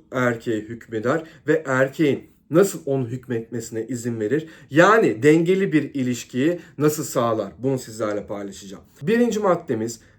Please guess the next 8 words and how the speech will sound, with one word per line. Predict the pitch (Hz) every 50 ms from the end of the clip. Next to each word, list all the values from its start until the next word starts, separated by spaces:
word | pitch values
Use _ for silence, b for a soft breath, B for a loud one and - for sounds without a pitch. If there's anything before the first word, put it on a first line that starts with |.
| b _
kaliteli | - 175 185 208 202 - 185 160 156
kadın | - 131 113 117 123 135 b b b b
sabırlıdır, | b - - 160 156 160 226 254 262 294 262 220 143 - - - _ _ _ _ _ _
sabreder. | - - - 135 135 135 135 151 139 123 113 98 - - b b b b b b b -
Aşk | 175 196 196 - - 208
için | 175 165 - 170
savaşır, | 160 - - 127 120 131 127 - 156 135 117 - - -
evet. | - 120 120 123 117 107 - -